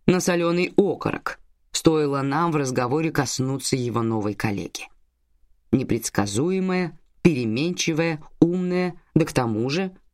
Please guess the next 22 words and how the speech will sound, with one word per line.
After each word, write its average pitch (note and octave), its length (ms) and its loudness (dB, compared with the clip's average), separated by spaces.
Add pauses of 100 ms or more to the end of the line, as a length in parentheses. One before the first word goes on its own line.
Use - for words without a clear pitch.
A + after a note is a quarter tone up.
(260)
а A2+ 200 0
это G#2 220 -2
для A2 380 -2
Эрика A2+ 240 0
было A#2 200 -2
хуже A#2 300 0
всего, D#3+ 460 -2 (280)
женского D#3 840 0
пола. D3+ 640 0 (520)
Лабакфаст, G#3 800 2
должно D#3+ 500 2
быть, F3+ 240 -4 (240)
воплощала D#3+ 720 2
в C3+ 60 -10
себе C#3+ 300 0
все C#3 260 0
то, F3 340 0 (580)
что - 180 2
он C3+ 200 0
находил C3+ 560 -2 (100)
абсолютно B2 680 0
нетерпимым. - 720 -6